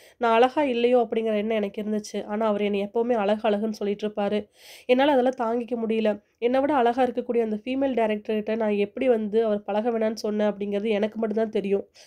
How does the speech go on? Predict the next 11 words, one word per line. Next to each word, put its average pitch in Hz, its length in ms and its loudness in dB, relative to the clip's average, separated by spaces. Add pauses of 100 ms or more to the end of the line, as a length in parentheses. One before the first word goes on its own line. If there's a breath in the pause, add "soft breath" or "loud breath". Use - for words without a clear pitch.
(220 loud breath)
சத்தியமா 285 320 4
சொல்றேன், 226 380 2
அவர் 208 180 0
இப்படி 208 200 -4
பண்ணிக்குவாருன்னு 240 480 -2
தெரிஞ்சா 220 260 -2
நான் 208 120 0
அந்த 196 40 -4
மாதிரி 208 240 -2
சந்தேகப்பட்டிருந்திருக்கவே 208 880 -4
மாட்டேன்." 202 400 -4